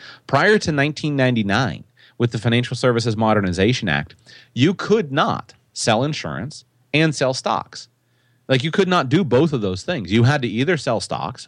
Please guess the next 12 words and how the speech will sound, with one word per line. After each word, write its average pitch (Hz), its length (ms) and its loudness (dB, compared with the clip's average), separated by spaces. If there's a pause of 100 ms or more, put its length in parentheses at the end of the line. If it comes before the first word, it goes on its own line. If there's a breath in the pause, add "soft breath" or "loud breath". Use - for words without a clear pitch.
or 147 180 4
sell 98 240 -6
insurance. 95 580 -8 (400 loud breath)
So 165 240 2
you 147 200 2
had 147 200 0
this, 127 220 -2
this 120 320 -6
incredible, 139 840 0
um, 87 380 -6 (240)
siloing 127 640 0
effect - 460 -10